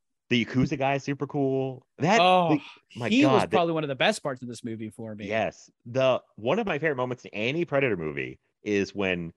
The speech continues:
Speaker 1: the Yakuza guy, I feel bad I look up his name, but he, he meets the Predator, one of the Predators in, like, that open field, the grass at night,
Speaker 2: Mm-hmm.
Speaker 1: and they have, like, a, basically a sword fight. They're,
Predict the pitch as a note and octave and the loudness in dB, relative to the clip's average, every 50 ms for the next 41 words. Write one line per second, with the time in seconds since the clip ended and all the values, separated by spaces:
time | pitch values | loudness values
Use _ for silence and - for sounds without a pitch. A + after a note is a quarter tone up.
0 | _ _ - F#2+ F2+ F2 E2+ - - B2+ C3+ - B2+ G#2 G#2+ G2+ G2+ F2 F2+ - | _ _ -8 -8 -6 -6 -8 -6 -6 -6 -4 -4 -2 -2 0 0 0 0 0 0
1 | G2+ E2 F#2 F2+ E2 F2+ E2+ E2+ D#2 E2+ E2 E2 D#2 D2 - A2 G#2 - C#3 D3+ | 0 0 0 0 0 0 -2 -2 -4 -4 -4 -4 0 2 0 0 2 4 4 4
2 | D#3+ - - - - - F3+ - - D3+ D#3 C#3 D3 D3+ C#3+ - B2 - - C3+ | 4 2 -2 -8 -14 -14 -12 -8 -6 -6 -2 -2 -2 -2 -2 -2 -4 -2 0 2
3 | B2 B2 A#2 A2+ G#2+ G2+ F#2+ F#2+ F#2 - _ _ - A2+ B2 B2 A2 - B2+ A2+ | 2 2 4 4 2 2 2 0 -2 -6 _ _ -4 0 0 0 0 2 2 2
4 | A2 G#2+ G2+ - A2 G2 F#2+ F2+ - F#2 F2 - F#2+ G#2+ A2+ - A2 F#2+ F2 E2+ | 4 4 2 2 0 -4 -4 -2 0 -2 -2 0 -2 -4 -2 -2 -4 -4 -6 -8
5 | - _ A#2 A2 G#2+ G2 F2 - E2 D2 - F#2 F#2 G2 F#2 E2+ D2+ D2 - - | -8 _ -2 0 2 2 0 -2 -8 -6 0 2 4 4 4 4 2 0 -4 -8
6 | - - _ _ _ - D#2+ D#2 E2 F2+ F#2 F2 D#2 C#2+ C3+ - E2+ F2+ E2 - | -12 -20 _ _ _ -6 -6 -4 -2 -2 0 0 0 -2 -4 -6 -6 -6 -4 -2
7 | F#2+ F2 E2 F2+ E2+ - E2 - - E2+ - F#2+ E2 D2+ - - G#2 A2 G#2+ - | -2 -2 -2 -4 -6 -8 -4 -2 -2 -2 -2 -2 -4 -4 0 2 4 4 4 4
8 | - D#2+ D#2 D2 F2 G#2+ | 0 0 0 0 -2 -4